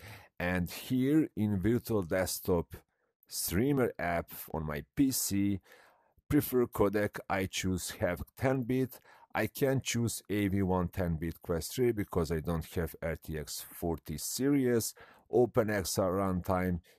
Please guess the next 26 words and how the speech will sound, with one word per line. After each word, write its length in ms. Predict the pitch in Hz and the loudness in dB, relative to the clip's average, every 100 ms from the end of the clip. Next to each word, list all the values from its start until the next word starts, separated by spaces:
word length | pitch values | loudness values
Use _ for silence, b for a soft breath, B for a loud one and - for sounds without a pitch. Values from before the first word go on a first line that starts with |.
| b | b
is 260 | 85 80 | -4 -4
V 240 | 71 82 90 | -4 -2 -2
D 260 | 73 85 - | -2 -4 -4
X 360 | - 78 - - | -6 -6 -6 0
R, 280 | 113 110 - | 2 2 0
and 140 | 87 85 _ | -4 -6 _
all 340 | 113 120 113 - | 2 2 2 0
other 300 | 104 101 92 - | 0 2 -2 -6
settings 600 | - - - - 95 - | -8 -6 -4 -4 -4 -4
actually 460 | - - - 82 82 | -10 -8 -6 -4 -4
I 140 | 76 | -4
didn't 400 | 73 85 85 73 | -6 -4 -4 -2
touch, 320 | 92 90 - - | -2 -2 -4 -8
they're 300 | 80 80 80 - - | -4 -2 -4 -6 -2
all 300 | 87 87 82 | 0 0 0
by 160 | 80 | -2
default. 720 | 76 73 - - 113 85 76 - B | -4 -8 -8 -2 2 2 -2 -10 B
And 220 | 92 95 | -4 -2
here 420 | 87 135 135 135 120 _ | -2 0 2 2 0 _
on 240 | 104 101 95 | 0 2 2
virtual 380 | 131 131 131 | 0 2 2
desktop 560 | 104 107 107 - 104 90 - | 2 0 -2 0 0 -2 -6
on 200 | - 180 | -2 0
my 200 | 180 - | 0 -2
Quest 500 | - - 262 247 - | -4 0 2 2 0
three, 420 | - 208 202 202 | -2 -2 0 -2